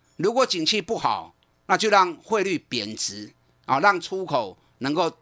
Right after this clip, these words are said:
多赚一些钱。那现在长期，最近这四五年来，很多国家都零利率，所以零利率对央行来说，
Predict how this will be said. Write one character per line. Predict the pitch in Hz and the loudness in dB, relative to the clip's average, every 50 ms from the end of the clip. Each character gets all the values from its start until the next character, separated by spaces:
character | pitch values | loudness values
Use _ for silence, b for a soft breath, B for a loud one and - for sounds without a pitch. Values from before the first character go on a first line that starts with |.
| _ - | _ -4
多 | 175 170 165 | -2 -2 -2
赚 | - 180 151 143 135 | -2 -2 -2 -2 -2
一 | |
些 | 135 - - 135 123 | -4 -4 -2 -2 -4
钱。 | 120 - - - - - - _ _ _ - _ _ | -4 -4 -6 -6 -8 -18 -20 _ _ _ -20 _ _
那 | - 240 | -2 2
现 | 233 277 294 | 4 6 4
在 | 277 240 | 4 4
长 | - - 202 208 214 | 0 -2 -2 0 0
期， | - 208 196 208 185 - - - | 0 -2 -2 -4 -6 -10 -10 -4
最 | - 277 | -2 -2
近 | 233 233 254 | -2 -2 -2
这 | 247 | 0
四 | 233 - - 262 | 2 2 2 2
五 | 196 165 156 | 2 2 2
年 | 156 156 165 | 2 2 2
来， | 165 151 147 147 160 170 b b b b | 2 4 4 2 2 -2 b b b b
很 | b 151 160 170 | b -4 -2 0
多 | 233 240 | 0 0
国 | 233 - 180 180 180 | 0 0 -2 -2 2
家 | 185 202 196 | 2 2 2
都 | 180 202 202 | 2 0 -2
零 | 170 156 156 175 | 0 0 -2 0
利 | 180 180 165 156 | -2 -2 -2 -2
率， | 160 156 120 87 - _ _ _ _ | -2 -4 -6 -8 -14 _ _ _ _
所 | - 196 | -4 0
以 | 190 | 0
零 | 185 214 247 | 0 0 2
利 | 277 285 | 0 0
率 | 269 277 254 | 0 0 0
对 | - 277 247 254 | 2 0 2 4
央 | 247 240 220 | 4 4 4
行 | 208 214 | 4 2
来 | 196 180 180 180 | 4 4 4 4
说， | - 208 208 202 208 - | 2 0 -4 -4 -4 -8